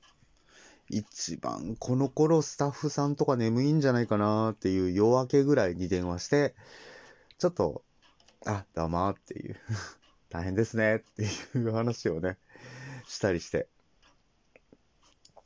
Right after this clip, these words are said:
有名な方とね、ただ、あの、電話でお話をして、有名な方と繋がったことがあんまないんですけど、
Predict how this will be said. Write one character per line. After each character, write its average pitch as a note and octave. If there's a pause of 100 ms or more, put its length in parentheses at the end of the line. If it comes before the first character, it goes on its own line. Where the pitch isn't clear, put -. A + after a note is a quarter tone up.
(920)
有 D3+
名 A#3
な A3+
方 G#3
と G2+
ね、 F2+
た G2
だ、 E2+ (140)
あ B2
の、 A#2+
電 D#3+
話 F#3+
で F3
お D#3+
話 D#3+
を C#3+
し C3
て、 B2
有 E3
名 G3
な G3+
方 G3
と C#3+
繋 B2+
が D3+
っ D3
た D3
こ D#3
と D#3
が F#2+
あ G#2+
ん B2+
ま C3
な C#3
い A#2+
ん D#2+
で C#2+
す -
け D#2
ど、 D#2+